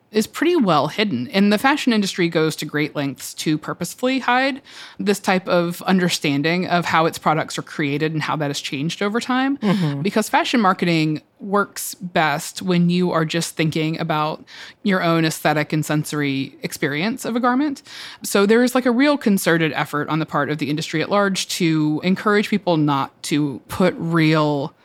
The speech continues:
Speaker 1: thought into why suddenly the sweaters are, like, a little scratchier now.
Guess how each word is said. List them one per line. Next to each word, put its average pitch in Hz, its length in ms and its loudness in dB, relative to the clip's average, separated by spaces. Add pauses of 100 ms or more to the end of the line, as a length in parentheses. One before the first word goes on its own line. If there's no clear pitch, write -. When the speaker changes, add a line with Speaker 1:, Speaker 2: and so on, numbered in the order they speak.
(240)
Speaker 1:
thought 147 500 0
into 147 720 2
why 147 380 2
suddenly 151 500 0
the 151 140 -2
sweaters 196 440 0
are, 147 120 -6
like, 143 200 -6
a - 60 -4
little 175 200 -2
scratchier 220 580 -6
now. - 320 -10